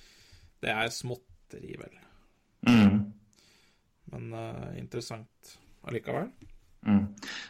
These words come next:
Speaker 2: Da, hvis vi skal runde av da, det som har skjedd, eh,
Speaker 1: Ja.
Speaker 2: så kan vi jo, eh, har vi snakket om, eh, skal vi trekke fram Blackhawks og Ducks som da, som vinnerne her, eller?
Speaker 1: Eh, ja,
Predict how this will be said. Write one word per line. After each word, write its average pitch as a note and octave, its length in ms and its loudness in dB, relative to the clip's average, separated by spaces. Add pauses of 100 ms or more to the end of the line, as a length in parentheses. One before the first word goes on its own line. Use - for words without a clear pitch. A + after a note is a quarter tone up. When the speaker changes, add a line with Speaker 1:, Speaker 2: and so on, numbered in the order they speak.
Speaker 2:
Da, D3+ 300 6
hvis D#3+ 260 4
vi D#3 360 8
skal D#3 180 8
runde A2 160 8
av A2+ 640 6
da, A2+ 140 4
det A2 160 2
som A2 280 6
har A#2 140 4
skjedd, D3 400 4
eh, B2 420 8
Speaker 1:
Ja. A#2 80 8
Speaker 2:
så A#2+ 180 0
kan A2 200 4
vi A2 80 8
jo, A2+ 260 8
eh, A2+ 400 4
har G#2+ 140 4
vi A#2+ 80 6
snakket A#2+ 300 2
om, G2+ 280 10
eh, G#2+ 300 8
skal C3+ 200 4
vi C3+ 60 2
trekke A2+ 240 2
fram G#2 200 8
Blackhawks G#2+ 460 4
og A2+ 100 6
Ducks A2+ 220 2
som A2+ 280 8
da, G#2 320 8
som A2+ 200 6
vinnerne G#2+ 320 10
her, D3+ 140 4
eller? F3 200 2 (2500)
Speaker 1:
Eh, D3+ 500 2
ja, A2+ 120 2